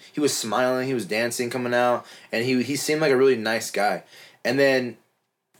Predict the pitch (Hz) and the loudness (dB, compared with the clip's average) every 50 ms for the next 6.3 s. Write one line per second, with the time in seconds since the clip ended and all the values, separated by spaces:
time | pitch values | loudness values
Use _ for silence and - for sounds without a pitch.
0 | _ _ _ _ - _ - 165 165 175 175 160 - - - - - - _ _ | _ _ _ _ -20 _ 0 2 2 4 2 0 0 -2 -6 -8 -12 -14 _ _
1 | _ _ _ _ _ _ _ _ _ _ _ _ _ _ _ _ _ _ _ _ | _ _ _ _ _ _ _ _ _ _ _ _ _ _ _ _ _ _ _ _
2 | _ _ _ _ _ _ _ - - - 147 143 151 151 - - 139 143 127 120 | _ _ _ _ _ _ _ -20 -8 -2 0 0 2 0 0 -2 0 2 4 4
3 | 120 123 123 127 135 123 107 92 - 123 110 117 113 - 110 107 98 90 104 107 | 4 4 4 2 -2 -6 -8 -6 -4 -4 -4 -4 -8 -6 -4 -4 -4 -4 -4 -4
4 | 113 113 110 107 104 104 95 90 90 - - 113 110 107 - 110 104 98 - 95 | -4 -4 -4 -6 -6 -8 -8 -8 -10 -4 -2 -2 -2 0 0 -2 -2 -2 -2 -2
5 | 117 117 - - - - 120 117 - - 110 - - 101 113 107 - - - - | -4 -4 -6 -6 -2 -2 0 0 0 -2 -4 -4 -2 -2 -2 -2 -2 0 0 0
6 | 127 104 101 95 90 | 2 2 0 0 -2